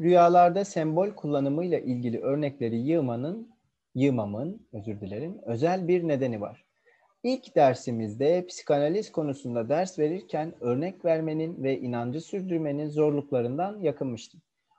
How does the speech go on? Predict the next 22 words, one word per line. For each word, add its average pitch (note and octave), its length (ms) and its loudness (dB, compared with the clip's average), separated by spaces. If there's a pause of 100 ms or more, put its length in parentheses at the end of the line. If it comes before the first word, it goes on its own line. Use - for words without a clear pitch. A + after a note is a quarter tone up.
(100)
O A#3+ 180 8
günden C#3 440 0
bu G3+ 100 2
yana D3+ 420 2
bana F#3+ 240 4
katıldığınıza C3+ 800 -2
kuşku F#3+ 320 -4
yok. E3+ 360 0 (420)
Ama F#3+ 260 0
psikanalizin C3 840 -4
farklı D#3 460 0
tezleri C#3 520 0
birbir-, B2+ 400 -2
birbiriyle B2+ 640 -2
öylesine B2+ 580 -4
yakından G#2+ 400 -6
ilişkilidir G#2+ 720 -10
ki G3+ 280 -6 (240)
tek A3+ 300 0
bir A#2 180 2
noktadaki A2+ 640 -6
inanç D3 520 -4